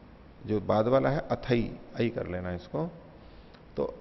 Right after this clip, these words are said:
अब ये ज्योति है, अथैष ज्योति, ये एक बात हो गई। अथैष विश्व ज्योति, ये दूसरी बात हो गई। और अथैष सर्व ज्योति,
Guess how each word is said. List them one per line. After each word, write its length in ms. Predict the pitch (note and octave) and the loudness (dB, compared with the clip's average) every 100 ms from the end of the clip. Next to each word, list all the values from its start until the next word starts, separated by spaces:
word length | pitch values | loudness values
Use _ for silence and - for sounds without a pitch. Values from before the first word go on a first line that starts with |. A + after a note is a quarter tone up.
| - - - - - - - - - - - - | -18 -20 -20 -20 -18 -16 -16 -16 -20 -20 -20 -2
अब 80 | A2+ | 0
ये 520 | A#2 A#2+ D#3+ F3+ - F2 | 0 0 0 0 -4 0
ज्योति 340 | A2 G#2 - | 2 4 0
है, 340 | F#2+ G2+ G2+ - | -2 -4 -4 -4
अथैष 360 | - E3 E3 F#3+ | 0 2 4 4
ज्योति, 560 | D3 A2+ F2+ G2 F2+ - - - | 4 2 2 -2 -6 -10 -12 -4
ये 100 | C#3+ | 0
एक 200 | C3 G#2 | 0 0
बात 180 | G2+ - | -2 -2
हो 100 | F2+ | -4
गई। 140 | F#2+ A2+ - - - - - - - - | -4 -6 -14 -20 -20 -20 -20 -20 -20 -2
अथैष 300 | C3+ F3 F#3 | 4 4 6
विश्व 380 | G3 F#3+ - G#3+ | 6 4 4 2
ज्योति, 320 | F#3 D#3 - F#2 - - - | 6 4 2 -6 -10 -16 -6
ये 80 | B2+ | -2
दूसरी 300 | C#3 C3 C3+ | 0 -2 0
बात 260 | A#2+ A2 - | 2 2 2
हो 80 | |
गई। 160 | G2 G2 | -2 -2
और 140 | G#2+ | -2
अथैष 400 | - B2+ E3 D#3+ | 0 4 4 4
सर्व 360 | F3 - B2+ A2+ | 2 2 2 2
ज्योति, 380 | F#2+ F2+ - | -2 -4 -6